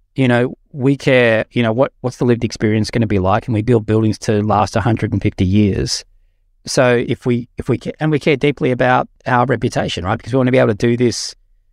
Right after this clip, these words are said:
you know, in perpetuity. So,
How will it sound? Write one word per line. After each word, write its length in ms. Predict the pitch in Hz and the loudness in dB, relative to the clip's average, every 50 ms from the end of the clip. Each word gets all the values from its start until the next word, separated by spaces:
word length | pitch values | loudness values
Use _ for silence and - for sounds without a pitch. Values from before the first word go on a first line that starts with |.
| _ _ - | _ _ 0
you 100 | 131 120 | 2 2
know, 80 | 117 | 2
in 180 | 135 - 127 120 | 2 2 0 0
perpetuity. 680 | - 127 120 113 113 - - 131 151 - - - - _ _ _ _ _ _ _ _ _ _ _ _ _ - | 2 2 0 0 -2 -2 -2 -2 -2 -2 -4 -10 -16 _ _ _ _ _ _ _ _ _ _ _ _ _ -14
So, 640 | - - 147 135 131 127 123 123 123 120 120 123 | -6 0 2 2 4 4 4 2 2 0 -2 -2